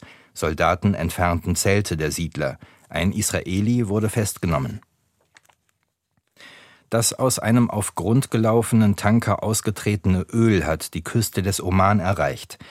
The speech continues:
Der Umweltbehörde des Landes zufolge sind Strände in der Region Ras Madraka betroffen. Der havarierte Tanker wird der russischen Schattenflotte zugerechnet. Durch Explosionen sollen Lecks in dem Schiff entstanden sein.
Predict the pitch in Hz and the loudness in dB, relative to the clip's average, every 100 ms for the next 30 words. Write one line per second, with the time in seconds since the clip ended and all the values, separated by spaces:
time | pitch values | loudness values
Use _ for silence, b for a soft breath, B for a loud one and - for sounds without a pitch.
0 | B B B - 92 113 117 - 107 98 | B B B -6 2 4 4 2 0 2
1 | 117 120 107 107 98 101 113 104 - 98 | 4 2 0 -2 0 2 2 0 -4 -2
2 | 113 117 131 98 95 - - - 90 110 | 0 2 2 2 0 -2 -6 -2 2 4
3 | 113 98 95 90 90 80 92 101 98 - | 2 0 0 0 -2 -2 0 4 4 2
4 | 67 82 92 98 - 87 85 85 95 - | 0 2 2 2 0 0 0 -2 -2 -2
5 | 87 85 - 67 71 64 B B B B | -2 -2 -4 -6 -6 -10 B B B B
6 | B - 78 82 80 92 85 82 90 95 | B -6 0 0 2 0 0 -2 0 2
7 | 117 95 85 85 80 76 90 101 - 85 | 2 2 0 -2 -2 -2 -2 -2 -2 -2
8 | - 110 - 95 98 78 - - 101 82 | 0 -2 0 -2 -2 -4 -6 -6 -4 -2
9 | 71 71 - 71 - B B B B B | -4 -4 -6 -8 -10 B B B B B
10 | 80 73 - - - 85 76 85 110 131 | -6 -4 -6 -10 -6 -6 -4 0 2 4
11 | 131 104 101 87 101 - - - 82 82 | 4 2 2 2 0 -4 -8 -6 -4 -4
12 | 78 90 82 76 - 82 80 82 85 85 | -4 -4 -4 -4 -2 -2 -2 -4 0 0
13 | 80 71 | 0 -4